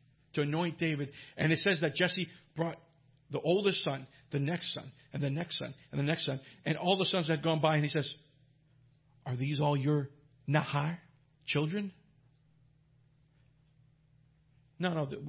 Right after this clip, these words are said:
we have the youngest. Well, he, he, he's not big enough to even be considered a child yet. He's out in the field with the,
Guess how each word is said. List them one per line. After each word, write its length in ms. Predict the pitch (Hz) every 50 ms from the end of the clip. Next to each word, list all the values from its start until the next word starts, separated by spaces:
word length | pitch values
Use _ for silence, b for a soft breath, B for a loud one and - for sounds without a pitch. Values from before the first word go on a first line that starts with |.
| - -
we 100 | 151 160
have 160 | 165 185 151
the 80 | 147 147
youngest. 500 | 135 123 170 196 190 147 156 156 - - - - - _ _
Well, 120 | 175 190
he, 160 | 190 175 175 175
he, 200 | - 160 175 160
he's 160 | - 170 156 196
not 140 | 208 185 160
big 100 | 196 185
enough 160 | 180 170 -
to 80 | - 170
even 220 | 165 160 156 131
be 200 | 135 180 196 151
considered 440 | - 151 143 - 151 139 131 135 127
a 60 | 131 -
child 340 | - - 135 123 127 131 117
yet. 200 | 127 135 131 131 B B B B B B
He's 180 | - 165 156 151
out 140 | 175 175 151
in 60 | 165
the 100 | 151 151 151 -
field 240 | 165 165 156 139 127
with 160 | 127 123 -
the, 140 | 135 135